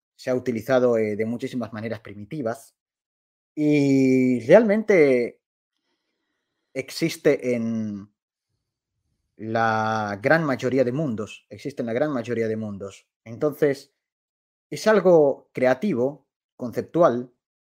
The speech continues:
ya que depende de entidades, de espíritus muy conceptuales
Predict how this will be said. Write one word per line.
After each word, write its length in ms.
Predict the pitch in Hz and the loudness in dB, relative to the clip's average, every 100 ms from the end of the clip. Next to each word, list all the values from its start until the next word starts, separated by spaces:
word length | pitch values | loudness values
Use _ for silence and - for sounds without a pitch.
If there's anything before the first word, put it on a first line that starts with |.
| _ | _
ya 100 | 113 | -8
que 80 | 120 | -4
depende 380 | 117 117 143 127 | -2 -2 0 0
de 280 | 113 110 - | 0 -4 -10
entidades, 680 | 113 107 - 120 147 110 107 | -12 -12 -4 0 0 -2 -8
de 200 | 110 - | -12 -12
espíritus 640 | 110 - - 143 110 107 _ | -20 -12 -8 -8 -10 -20 _
muy 240 | 117 175 | -8 -6
conceptuales 880 | 190 139 117 - 120 107 107 170 - | -4 -6 -8 -10 -6 -4 -4 -6 -8